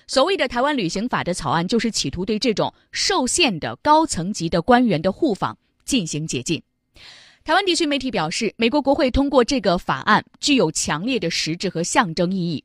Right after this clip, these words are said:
中美关系也不免将会受到牵动。此前，针对美国国会参院外委会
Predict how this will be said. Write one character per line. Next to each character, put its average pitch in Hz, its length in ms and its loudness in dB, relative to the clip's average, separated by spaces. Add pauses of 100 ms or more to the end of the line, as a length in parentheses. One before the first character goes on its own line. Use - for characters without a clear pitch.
(100)
中 311 140 2
美 226 120 2
关 196 200 2
系 - 200 -4
也 180 120 -2
不 196 140 -2
免 147 240 -4
将 175 200 0
会 175 100 -2
受 156 240 0
到 143 220 -4
牵 170 260 -4
动。 139 160 2 (680)
此 262 140 -2
前， 277 220 -2
针 359 160 -4
对 349 120 0
美 220 160 -2
国 185 120 -2
国 202 120 0
会 233 160 2
参 285 280 2
院 277 260 2
外 294 240 2
委 147 220 -4
会 285 280 0